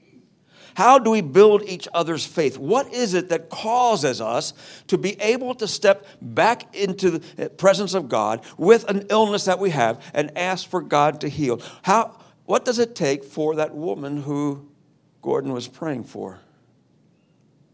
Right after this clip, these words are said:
to believe that yes, God can heal her kidney even though Gordon died. I read in,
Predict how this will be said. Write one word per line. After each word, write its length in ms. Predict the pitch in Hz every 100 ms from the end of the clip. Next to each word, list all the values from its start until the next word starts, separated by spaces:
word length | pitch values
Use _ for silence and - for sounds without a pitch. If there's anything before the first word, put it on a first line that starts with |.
| _ _ _ _ _ _ _ _ _ _ _ _ _ _ _ _ _ -
to 80 |
believe 680 | 104 123 139 147 95 90 - _ _ _ _ _ _ _ _ _ -
that 140 | 123
yes, 420 | 143 170 139 -
God 360 | - 165 156 151
can 200 | 139 131
heal 300 | 165 160 165
her 180 | 135 127
kidney 520 | - 175 143 135 135
even 380 | 160 147 135 127
though 180 | 131 127
Gordon 540 | 127 123 123 113 110 - _ _
died. 280 | - 95 - _ _ _ _ _ _ _ _ _ _ _ _ _ _ _ _ _ _ _ _ _ _ _ _ _ _ _ _ _ _ _ _ _ -
I 60 |
read 180 | 151 190
in, 200 | 156